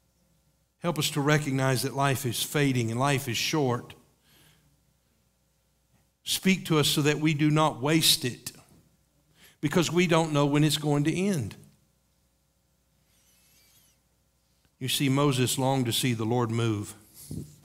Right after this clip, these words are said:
Do you long to see the Lord move? Are you content?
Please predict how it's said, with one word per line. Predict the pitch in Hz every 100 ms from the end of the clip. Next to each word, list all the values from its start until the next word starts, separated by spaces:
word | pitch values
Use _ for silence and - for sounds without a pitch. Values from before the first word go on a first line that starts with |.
| - - _ _ - - _ _ -
Do | 143
you | 165
long | 165
to | 139
see | - 143
the | 127
Lord | 131 127
move? | 120 123 120 - - _ _ _ _ _ _ _ _ _ _ _ _ _ _ _ _ _ _ _ _ _ _ _ _ _ _ _ _ _ _ _ _ _ _ _ -
Are |
you | 143 208
content? | 170 139 170 165 160 -